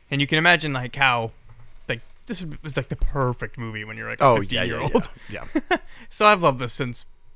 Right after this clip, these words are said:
Speaker 1: ever then.
Speaker 2: Um, yeah, I mean, I know I saw it back then, but man, I,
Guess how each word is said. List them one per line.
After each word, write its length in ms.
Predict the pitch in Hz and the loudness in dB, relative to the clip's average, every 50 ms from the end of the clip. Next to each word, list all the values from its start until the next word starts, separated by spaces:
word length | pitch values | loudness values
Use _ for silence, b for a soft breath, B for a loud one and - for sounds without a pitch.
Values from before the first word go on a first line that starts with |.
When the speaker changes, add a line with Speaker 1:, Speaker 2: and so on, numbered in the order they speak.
| - - - - - | -18 -14 -12 -10 -10
Speaker 1:
ever 160 | 120 107 101 | -10 -10 -12
then. 200 | 98 - 117 - - - - - | -12 -12 -14 -16 -16 -14 -8 -4
Speaker 2:
Um, 220 | 135 127 120 117 - - | -2 -2 -2 -4 -6 -4
yeah, 260 | 123 127 117 104 92 - - | 0 2 2 2 2 0 0
I 60 | 123 | 0
mean, 240 | 139 143 139 135 131 - - - | 2 4 4 2 2 0 0 4
I 160 | 135 151 151 | 4 4 6
know 300 | 151 151 151 180 196 180 | 6 6 6 6 6 6
I 100 | 165 147 | 6 6
saw 260 | - - - 123 135 | 4 2 2 2 4
it 180 | 139 131 - 107 | 4 2 2 0
back 280 | 107 107 101 98 - | -2 -2 -2 -4 -6
then, 340 | 113 110 101 98 101 101 101 | -6 -6 -6 -8 -8 -8 -8
but 220 | 87 98 92 - 101 | -6 -6 -6 -6 -6
man, 340 | 107 110 120 120 107 98 - | -6 -4 -2 -2 -4 -4 -6
I, 260 | - 117 127 - - | -2 -2 -2 -2 -4